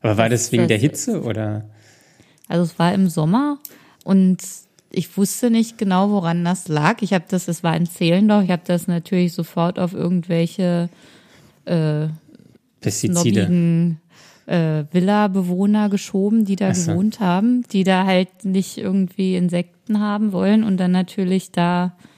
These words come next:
Speaker 2: Pestizide und sonst was hinsprühen.
Speaker 1: Mhm.
Speaker 2: Und dann hab ich, hab ich da, ich weiß gar nicht mehr, wen ich kontaktiert hab, irgendeine Organisation, hab gefragt, äh, oder das einfach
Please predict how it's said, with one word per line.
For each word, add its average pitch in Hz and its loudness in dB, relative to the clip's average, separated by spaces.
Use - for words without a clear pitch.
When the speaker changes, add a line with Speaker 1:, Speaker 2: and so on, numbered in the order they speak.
Speaker 2:
Pestizide 196 0
und 185 4
sonst 175 0
was 156 0
hinsprühen. 151 -2
Speaker 1:
Mhm. 113 0
Speaker 2:
Und 175 -2
dann 170 2
hab 160 2
ich, 170 -4
hab 165 -4
ich - -6
da, 160 -4
ich 165 -8
weiß 139 -4
gar 160 2
nicht 160 2
mehr, 151 2
wen 156 2
ich - -4
kontaktiert 165 0
hab, 190 0
irgendeine 180 0
Organisation, 160 2
hab 170 -2
gefragt, 160 -2
äh, 156 -2
oder 165 4
das 170 2
einfach 175 2